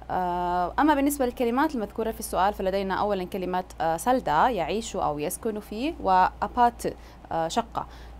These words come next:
آه، تشوسو، عنوان، جيب، بيت، وإل، آه، عمل، آه، تاليوك، آه، تقويم، وأوتشن، الطابق الخامس. طبعًا من المهم هنا أن نذكر أننا نستخدم الأرقام، آه، الصينية مع،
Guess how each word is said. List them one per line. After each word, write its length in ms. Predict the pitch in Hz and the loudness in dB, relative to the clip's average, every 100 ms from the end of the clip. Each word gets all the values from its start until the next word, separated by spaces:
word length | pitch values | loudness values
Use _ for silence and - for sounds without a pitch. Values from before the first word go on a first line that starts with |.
| - - | -12 -6
آه، 160 | 165 | -6
تشوسو، 480 | 170 220 - 190 311 - 165 | -4 -4 0 2 2 0 -4
عنوان، 520 | 190 175 151 185 349 - - - - - | 0 2 4 4 2 -2 -14 -18 -16 -4
جيب، 180 | 247 285 - - - | 0 0 -2 -14 -2
بيت، 440 | 175 185 285 285 | 2 4 2 -4
وإل، 680 | 196 185 180 - 254 294 339 - - | 2 4 4 2 0 2 2 -2 -8
آه، 180 | 165 160 | -4 -2
عمل، 460 | 160 220 175 202 349 - - - | 2 2 2 0 -2 -6 -18 -10
آه، 140 | 160 160 | -8 -6
تاليوك، 500 | 208 196 202 226 311 - - | -2 0 4 4 2 -2 -4
آه، 320 | 170 165 165 165 | -2 0 0 -2
تقويم، 560 | 190 - 240 262 254 | -6 -4 -2 0 0
وأوتشن، 840 | 196 170 - 247 285 - 294 294 285 | 2 2 2 0 0 -2 0 0 -2
الطابق 480 | - 208 196 208 | 0 2 2 0
الخامس. 500 | 170 - 151 139 - - - - | -2 -4 -6 -6 -8 -12 -14 -4
طبعًا 160 | 196 | -2
من 120 | 208 214 | 0 -2
المهم 280 | 208 262 262 | -2 0 0
هنا 180 | 240 175 | 0 0
أن 80 | 208 | -2
نذكر 300 | 220 226 180 | -4 -2 -2
أننا 240 | 202 190 | -2 -2
نستخدم 500 | 185 - 233 196 175 | -4 -6 -6 -4 -4
الأرقام، 640 | 170 - - 214 208 214 226 - - - - - - - | -4 -6 -2 0 0 0 -6 -14 -18 -18 -18 -18 -14 0
آه، 180 | 175 - | 2 2
الصينية 580 | 214 - 226 254 220 190 | 0 -2 0 0 0 0
مع، 320 | 185 180 156 | 2 0 0